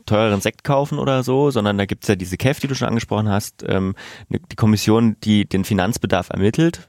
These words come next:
der öffentlich-rechtlichen, und das ist ja auch ein hartes Verfahren, ne? Also ich glaube, ähm, wenn du Medienschaffende fragst oder, oder viele in den öffentlich-rechtlichen, äh, Rundfunkanstalten fragst, dann sind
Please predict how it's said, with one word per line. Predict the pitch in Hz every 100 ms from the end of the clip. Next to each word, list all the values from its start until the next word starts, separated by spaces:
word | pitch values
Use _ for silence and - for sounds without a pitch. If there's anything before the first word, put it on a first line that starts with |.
| -
der | 123
öffentlich-rechtlichen, | 131 131 127 120 123 120
und | - -
das | 95
ist | 113 -
ja | 117
auch | 104
ein | 113 98 - - -
hartes | 110 110 113
Verfahren, | 110 - 120 101 - _
ne? | 95 113 - - -
Also | 110 110 98 - - -
ich | - -
glaube, | 104 101 113 113 107
ähm, | - 104 101 -
wenn | - 104 104 101
du | 104 98 95
Medienschaffende | 98 104 117 117 113 - 110 107 143 139
fragst | 131 - 117 120 131 -
oder, | - 95 92
oder | 92 90
viele | - 107 101
in | - - 98
den | 98
öffentlich-rechtlichen, | 98 98 95 98 98 - 98 95 92 -
äh, |
Rundfunkanstalten | 95 101 104 98 95 -
fragst, | - 90 107
dann | 110
sind | 95 101